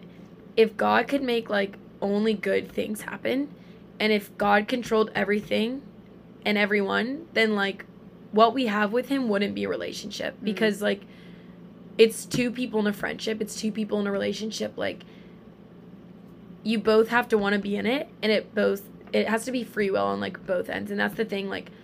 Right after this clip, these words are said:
Speaker 1: God loves us so much that he actually, like, gives us the f-, like, free will.
Speaker 2: Yeah.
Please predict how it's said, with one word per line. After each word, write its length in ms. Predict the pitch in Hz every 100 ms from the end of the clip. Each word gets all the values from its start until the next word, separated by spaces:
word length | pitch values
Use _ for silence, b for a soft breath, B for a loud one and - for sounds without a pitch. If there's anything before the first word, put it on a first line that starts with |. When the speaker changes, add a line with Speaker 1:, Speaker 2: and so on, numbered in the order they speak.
| B B -
Speaker 1:
God 320 | 208 208 220
loves 420 | 220 208 208 202 214
us 200 | 240 247
so 520 | - - - 202 214
much 400 | 208 202 254 -
that 140 | 208
he 120 | 208 214
actually, 400 | 196 202 - 214
like, 240 | 202 196 B B B - - -
gives 320 | 208 208 185
us 480 | 190 185 185 - - - - - - -
the 80 | 214
f-, 140 | - -
like, 200 | - 202
free 200 | - 185
will. 280 | - - - 196
Speaker 2:
Yeah. 240 | 156 165